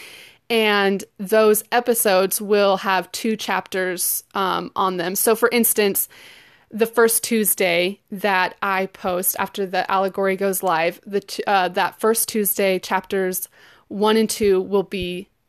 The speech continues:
in an episode. And then on the Thursday, chapters three and four will be an episode that you can listen to. So you can either keep up daily on the blog, Monday, Tuesday, Wednesday, Thursday, Friday, just in case you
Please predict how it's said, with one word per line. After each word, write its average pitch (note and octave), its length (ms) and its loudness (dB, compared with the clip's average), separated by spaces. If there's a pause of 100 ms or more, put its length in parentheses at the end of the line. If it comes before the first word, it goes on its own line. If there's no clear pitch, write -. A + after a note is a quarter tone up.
in G#3 120 -2
an G3+ 120 -2
episode. - 540 -4
And G#3 160 0
then G#3 100 2
on G3+ 160 0
the - 60 -4
Thursday, A3 800 2
chapters F#3 600 -6 (140)
three G3+ 420 -4
and F#3+ 160 -12
four F#3 440 0
will F3+ 160 -4
be F3 360 -10
an F#3 140 -8
episode F#3+ 480 -4
that F#3 100 -2
you F#3+ 120 -6
can G3 180 -4
listen F#3+ 260 -2
to. - 220 -8 (280)
So - 140 -4
you B3+ 120 4
can C4 200 2
either B3 400 4
keep D4+ 440 0
up A3+ 340 0
daily B3 720 4
on A3 200 2
the G#3 80 0
blog, G3+ 600 2
Monday, G#3 380 2
Tuesday, G3+ 340 -4
Wednesday, G3 240 -4
Thursday, F#3+ 340 -4
Friday, C4 520 2
just G3+ 200 -6
in G#3+ 60 -6
case G#3+ 260 -6
you G#3 220 -6